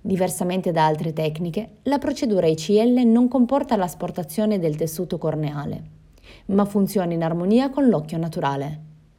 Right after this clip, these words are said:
La lente si apre delicatamente nell'occhio, è posta dietro l'iride ed è biocompatibile con la chimica dell'organismo. Un'opzione rimovibile. Il paziente I C L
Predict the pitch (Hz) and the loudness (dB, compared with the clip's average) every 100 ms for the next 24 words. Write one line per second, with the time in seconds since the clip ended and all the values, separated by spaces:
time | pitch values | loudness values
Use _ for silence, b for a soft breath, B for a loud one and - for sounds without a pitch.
0 | _ b b - 233 262 311 302 254 208 | _ b b -2 2 4 2 2 0 2
1 | 160 175 165 180 180 202 214 240 254 226 | 2 0 -2 -2 -2 -2 2 2 2 0
2 | 165 156 135 151 151 151 B B B _ | 0 0 -2 -6 -8 -8 B B B _
3 | 202 202 208 202 180 175 196 190 170 156 | -4 2 0 2 0 0 0 0 0 0
4 | 151 - B B B - 175 175 185 202 | -2 -6 B B B -2 0 4 4 4
5 | 190 165 165 175 196 247 294 269 254 185 | 2 0 -4 0 2 2 0 0 0 -2
6 | 160 160 185 190 185 185 180 139 143 139 | -4 -2 -2 0 -2 -2 -2 -4 -6 -8
7 | - _ _ _ _ _ _ _ _ _ | -12 _ _ _ _ _ _ _ _ _
8 | _ b b b _ - 277 294 - 208 | _ b b b _ 2 2 2 0 0
9 | 170 180 190 214 202 160 156 151 151 - | 2 0 2 2 2 0 -2 -2 -6 -14
10 | _ _ _ _ _ _ _ _ _ b | _ _ _ _ _ _ _ _ _ b
11 | b b - 254 254 269 269 339 - 180 | b b -2 0 2 0 2 2 4 2
12 | - 185 160 160 170 | 2 2 4 2 0